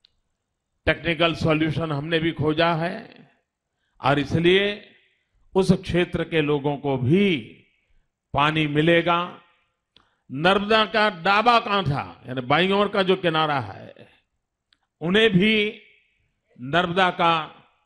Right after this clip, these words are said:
सिंचाई का लाभ मिले, उस दिशा में भी सरकार की तरफ से आने वाले दिनों में उस कार्य को संपन्न किया जाएगा।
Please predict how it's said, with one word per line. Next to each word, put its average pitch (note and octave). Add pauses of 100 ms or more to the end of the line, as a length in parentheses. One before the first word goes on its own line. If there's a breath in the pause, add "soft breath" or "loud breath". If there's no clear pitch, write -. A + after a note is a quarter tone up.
सिंचाई F#3
का F#3
लाभ E3
मिले, D3+ (600)
उस D#3
दिशा D#3
में F#3+
भी D#3+
सरकार D3+
की D3
तरफ C3
से C3 (640)
आने D3+
वाले C3+
दिनों C#3+
में E3+ (1400)
उस C3+
कार्य D#3+
को D#3
संपन्न E3+
किया E3+
जाएगा। E3